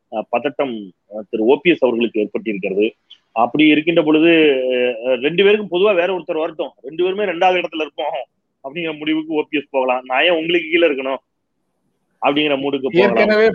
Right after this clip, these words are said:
Speaker 2: பழ-, பழகிய ஒரு தலைமைக்கு கீழே
Speaker 1: பழகிய ஒரு
Speaker 2: போகலாம்.
Speaker 1: தலைமைக்கு. ஆமா, ஆமா, ஆமா, ஆமா.
Speaker 2: ஆனா நேற்று நீங்க சொன்ன உடல் மொழிகள் பற்றிய விஷயங்களோட சேர்த்து பார்க்கறதா இருந்தா, இது எல்லாம் சந்திப்பு முதல்ல எல்லாரும் சந்தித்ததற்கு பிறகு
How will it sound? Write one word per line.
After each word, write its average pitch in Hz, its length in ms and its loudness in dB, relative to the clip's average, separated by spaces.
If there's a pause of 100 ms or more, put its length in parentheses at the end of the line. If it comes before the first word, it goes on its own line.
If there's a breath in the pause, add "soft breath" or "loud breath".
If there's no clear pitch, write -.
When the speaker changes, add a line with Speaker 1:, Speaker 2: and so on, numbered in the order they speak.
Speaker 2:
பழ-, 196 200 2
பழகிய 214 600 2
ஒரு 185 200 0
தலைமைக்கு 170 840 -6 (100)
கீழே 147 340 -20
Speaker 1:
பழகிய 147 440 4
ஒரு 123 100 0
Speaker 2:
போகலாம். 123 260 -6
Speaker 1:
தலைமைக்கு. 120 260 -10
ஆமா, 123 260 -6 (120)
ஆமா, 117 340 -10
ஆமா, 107 300 -6
ஆமா. 101 600 -12
Speaker 2:
ஆனா 220 280 4
நேற்று 233 380 2 (920)
நீங்க 156 280 -4
சொன்ன 190 300 -2
உடல் 202 240 2
மொழிகள் 185 600 0 (240)
பற்றிய 165 320 -2
விஷயங்களோட 156 540 -4
சேர்த்து 175 360 -4
பார்க்கறதா 156 440 -2
இருந்தா, 151 220 -2
இது 165 260 -2
எல்லாம் 165 300 2
சந்திப்பு 180 440 -4
முதல்ல 165 220 0
எல்லாரும் 175 460 2
சந்தித்ததற்கு 160 720 -4
பிறகு 196 760 0